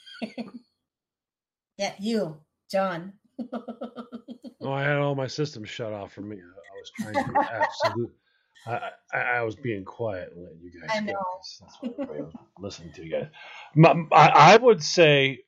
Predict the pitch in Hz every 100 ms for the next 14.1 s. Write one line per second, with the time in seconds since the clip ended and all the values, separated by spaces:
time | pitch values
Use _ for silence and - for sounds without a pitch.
0 | _ 143 135 165 202 160 131 123 110 -
1 | 110 110 120 120 113 120 117 110 107 _
2 | _ _ 330 _ _ _ _ _ - 156
3 | 151 185 196 190 165 170 165 151 143 135
4 | 127 117 104 _ _ _ _ _ _ _
5 | - _ _ _ _ _ 127 123 160 139
6 | 117 135 143 156 151 135 120 139 135 131
7 | 127 117 110 107 113 131 139 135 131 127
8 | 131 131 123 123 123 123 127 123 120 113
9 | 110 - 120 110 104 101 _ _ _ _
10 | _ _ - _ _ - 143 165 156 180
11 | 208 165 196 226 208 185 180 160 156 175
12 | - _ - 156 175 165 180 180 160 127
13 | _ _ _ 165 160 151 _ 175 175 156
14 | 156